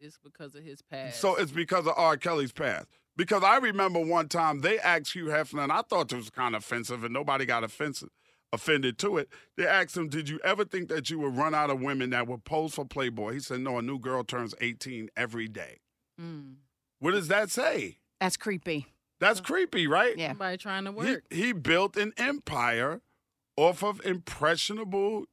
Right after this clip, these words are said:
Speaker 2: young women. Isn't
Speaker 3: Yeah.
Speaker 2: that, isn't that exploiting women?
Speaker 3: Yeah.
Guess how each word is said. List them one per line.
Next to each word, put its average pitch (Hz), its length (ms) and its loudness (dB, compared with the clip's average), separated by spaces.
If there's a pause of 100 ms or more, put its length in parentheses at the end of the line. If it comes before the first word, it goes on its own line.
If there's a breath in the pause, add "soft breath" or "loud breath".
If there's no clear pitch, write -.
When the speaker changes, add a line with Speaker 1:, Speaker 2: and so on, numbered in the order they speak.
(120)
Speaker 2:
young 135 520 2 (800)
women. 165 440 -2
Isn't 175 180 -2
Speaker 3:
Yeah. 165 220 4
Speaker 2:
that, 160 200 -4
isn't 214 200 0
that 208 160 4
exploiting 190 720 -2
women? 247 340 -2
Speaker 3:
Yeah. 165 240 -2